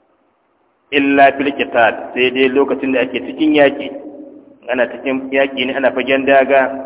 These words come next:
to wannan sharadin ya faɗi. Ko shi ma ba dukkan cikin yakin ba, halatal il-, iltihami, lokacin da ake gwabzawa,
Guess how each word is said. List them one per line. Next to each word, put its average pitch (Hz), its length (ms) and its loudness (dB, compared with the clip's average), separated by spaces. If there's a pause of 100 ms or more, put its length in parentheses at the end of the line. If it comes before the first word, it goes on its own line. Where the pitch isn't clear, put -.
(420)
to 113 100 -6
wannan 135 400 0
sharadin 135 400 -2
ya 117 240 2
faɗi. 117 380 2 (560)
Ko 165 180 4
shi 165 220 0
ma 165 180 6
ba 143 220 6
dukkan 175 420 0
cikin 139 300 -2
yakin 139 420 2
ba, 113 140 4 (580)
halatal 147 800 6
il-, 139 320 -4 (140)
iltihami, 127 640 2 (420)
lokacin 156 460 2
da 139 80 2
ake 147 180 0
gwabzawa, 123 640 2